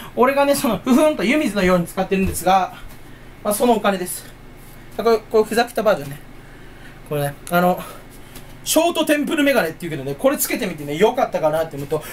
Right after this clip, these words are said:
何一ついい点はありません。これつけてヘッドホンやろうかなと思ったけど、全然ヘッドホンにぶつかるし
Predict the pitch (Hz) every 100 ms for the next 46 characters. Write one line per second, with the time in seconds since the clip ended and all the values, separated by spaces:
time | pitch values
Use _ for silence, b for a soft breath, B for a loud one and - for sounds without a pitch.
0 | - 233 294 294 349 - 226 202 156 143
1 | 143 160 214 403 403 302 202 240 - 277
2 | 233 - B B B - 214 254 196 185
3 | 170 156 151 147 - 269 320 311 285 269
4 | 302 240 175 151 143 B B B - 143
5 | 226 - 208 208 -